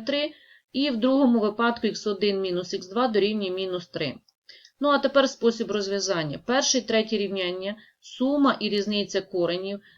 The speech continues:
Ми, додаючи почленно ці два рівняння, отримаємо вираз, що два ікс один дорівнює а плюс три.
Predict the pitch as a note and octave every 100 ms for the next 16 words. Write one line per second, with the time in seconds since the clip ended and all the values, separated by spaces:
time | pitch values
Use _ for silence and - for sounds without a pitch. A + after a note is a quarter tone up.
0 | - _ _ _ - F#3+ A3+ A#3 - B3+
1 | B3 B3+ A#3 B3 A3+ - G#3+ F3+ - A3+
2 | A3 - A3 G3+ F#3+ F3+ F3 - F#3+ E3
3 | - F3+ E3+ F#3 F3 F3+ A3+ C4 C#4+ C4+
4 | G3+ F#3+ A3 A3+ A3+ A3 A3 G#3+ - _
5 | - F#3+ A#3 F#3 D3+ - - - - G3+
6 | - _ _ - F3 A3+ A3+ G#3+ - G3+
7 | G3 C#4+ C4+ G3+ G#3+ A3+ A3 - G#3 G#3
8 | G3+ F#3+ - - E3+ C#3+